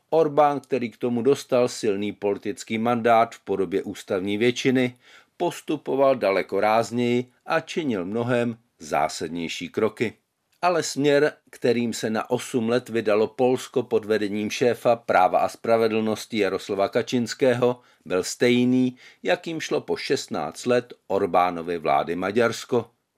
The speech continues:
Pozoruhodný je ale rozdíl v ekonomice a životní úrovni.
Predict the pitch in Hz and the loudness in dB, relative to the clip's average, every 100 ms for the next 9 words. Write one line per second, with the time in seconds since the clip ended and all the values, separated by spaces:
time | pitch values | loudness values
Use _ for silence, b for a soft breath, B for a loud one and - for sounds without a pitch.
0 | _ 180 175 180 170 165 156 160 147 101 | _ -2 0 2 2 -2 -4 0 0 2
1 | 127 110 117 127 110 131 131 - 113 - | 2 4 4 2 0 2 2 0 -6 -2
2 | 117 117 117 113 131 - 107 92 90 92 | 0 0 0 -2 -2 0 -2 -2 -2 -2
3 | - 101 113 127 131 127 127 | -2 -2 4 4 6 4 2